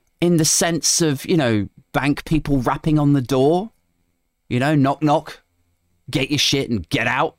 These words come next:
It, it, like, I don't think it'll be like that. It'll be a disappointing phone call trying to remortgage.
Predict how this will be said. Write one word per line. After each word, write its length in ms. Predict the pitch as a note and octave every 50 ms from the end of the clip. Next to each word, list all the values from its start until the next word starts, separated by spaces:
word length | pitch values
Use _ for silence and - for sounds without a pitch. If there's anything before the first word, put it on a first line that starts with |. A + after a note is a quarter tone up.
| -
It, 120 | - B2+ C3
it, 180 | A#2 E3 D3
like, 180 | D#3+ G3+ G#3+ -
I 40 | B3
don't 120 | B3+ C#4+
think 140 | A3 B3 G#3+
it'll 80 | G#3+ F#3+
be 60 | F3
like 140 | E3 D#3 D3+
that. 200 | E3+ F#3+ - -
It'll 100 | G3 F#3+
be 180 | G3 A3 A3
a 60 | G#3+
disappointing 840 | F#3 D#3 - A3+ - - G#3 E3 - F3+ F3 D#3+ D3 - E3 C#3+ C3
phone 340 | - - D3+ C3 A#2+ A2+ G2+
call 360 | - A2 E2+ C2+ G#1+ G1+ - _ _ _ _ _ _ _ _ _ _ _ _ _ _ _ _ _ _ _ _ _ _ _ _ _ _ -
trying 500 | - - - - D#3 D3 D3+ D3 C#3 C3+
to 160 | - - B2
remortgage. 840 | G#2 A#2 A2+ A#2 A2 A2 G2 F#2 D#2 C#2+ C2 - - - - - -